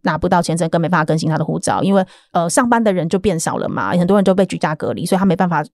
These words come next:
如期跟按照正常程序把护照拿出来。那第三就是现在的这些最近的新闻，应该讲前阵子的新闻这么多的时候，其实大家求助无门，因为在泰国有驻台湾办事处，可是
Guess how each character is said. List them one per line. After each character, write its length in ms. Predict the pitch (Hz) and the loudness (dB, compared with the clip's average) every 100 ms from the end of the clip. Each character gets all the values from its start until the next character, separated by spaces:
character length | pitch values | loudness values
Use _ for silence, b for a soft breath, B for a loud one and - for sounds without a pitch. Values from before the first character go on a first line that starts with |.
| _ | _
如 260 | - 208 240 | 2 4 4
期 320 | - - 175 | 0 -2 0
跟 220 | 190 208 226 B | 2 0 -2 B
按 160 | - 226 | 0 4
照 100 | 214 | 4
正 140 | 214 | 4
常 140 | 180 170 | 0 0
程 100 | 165 | -2
序 120 | 185 | -2
把 180 | 156 147 | -2 -4
护 120 | - 202 | -2 0
照 120 | 156 | 0
拿 120 | 135 | -2
出 220 | - 135 | -4 -4
来。 180 | 107 - B B - | -4 -6 B B 0
那 100 | 269 | 2
第 120 | 269 | 4
三 160 | 254 | 4
就 80 | 233 | 4
是 160 | 233 220 | 2 0
现 240 | - 233 | 0 2
在 200 | 214 190 | 2 0
的 100 | 160 | -2
这 140 | 165 185 | -4 -4
些 260 | 175 160 | -4 -6
最 140 | 165 226 | 0 0
近 160 | 226 | 0
的 80 | 185 | -2
新 240 | 165 180 185 | -4 -4 -2
闻， 260 | 147 87 - | -2 -2 -4
应 100 | 233 | 0
该 60 | 277 | 0
讲 80 | - | 0
前 180 | 180 202 | 0 2
阵 140 | 294 | 2
子 80 | 180 | 2
的 100 | 170 | -2
新 180 | - 202 | -2 -2
闻 160 | 170 | 0
这 80 | 175 | 0
么 120 | 170 | 0
多 180 | 170 170 | 0 0
的 80 | 160 | 0
时 140 | - | -2
候， 200 | - 156 B B - | -2 -2 B B -2
其 280 | - 214 | 2 4
实 420 | 233 196 185 196 - _ | 4 0 -2 -4 -8 _
大 160 | 254 185 | -2 0
家 140 | 175 | -2
求 180 | 175 160 | -4 -6
助 160 | - 165 | -4 -6
无 120 | 107 | -6
门， 160 | 127 - | -6 2
因 60 | |
为 60 | 262 | 2
在 140 | 285 247 | 2 -2
泰 260 | - 269 | -4 -2
国 280 | 185 156 175 | 0 0 0
有 240 | - 165 151 - | 0 2 0 0
驻 180 | 240 | 0
台 160 | 185 160 | 2 2
湾 140 | 165 | 2
办 120 | 170 165 | 2 0
事 140 | 156 | -4
处， 240 | - 151 b b - | -6 -8 b b -2
可 100 | 202 | 2
是 240 | 277 240 | 2 0